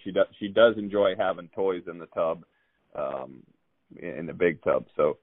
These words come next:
it's a, it's always fun. She's, um, she enjoys the water. Her, her and my wife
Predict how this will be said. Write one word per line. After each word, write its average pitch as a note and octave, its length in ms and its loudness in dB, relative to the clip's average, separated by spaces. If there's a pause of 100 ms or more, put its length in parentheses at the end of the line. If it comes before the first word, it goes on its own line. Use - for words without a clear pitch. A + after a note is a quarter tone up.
(560)
it's - 160 -12
a, F2+ 380 10 (920)
it's A#2 140 -4
always B2+ 280 12 (100)
fun. A2 440 6
She's, G#2+ 200 -8 (640)
um, D#2 540 -6 (640)
she G#2 80 -6
enjoys A2 460 2
the A2 80 -2
water. G2 580 2
Her, A#2 220 0 (140)
her A#2+ 120 0
and A2 100 -4
my F#2 120 2
wife F#2+ 260 2